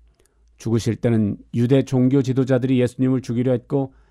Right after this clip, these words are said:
이방 정치인이 예수님을 살리려 했습니다. 크리스마스를 맞이하는 우리가 이런 이야기 속에서 받아야 할 교훈은 무엇일까요?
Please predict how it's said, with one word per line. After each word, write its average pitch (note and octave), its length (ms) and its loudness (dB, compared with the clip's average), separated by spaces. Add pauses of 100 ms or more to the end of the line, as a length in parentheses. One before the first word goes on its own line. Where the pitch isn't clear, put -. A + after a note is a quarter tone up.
(140)
이방 C3+ 540 0
정치인이 B2 840 -2
예수님을 A2 540 -4
살리려 G2 380 -8
했습니다. E2+ 480 -12 (440)
크리스마스를 D#3+ 580 0
맞이하는 D3 340 2
우리가 C3+ 300 2
이런 C3 280 2
이야기 B2 280 0
속에서 A2+ 360 -4 (160)
받아야 G#2+ 360 -2
할 A2 240 -4 (120)
교훈은 G2 460 -6
무엇일까요? F2 600 -10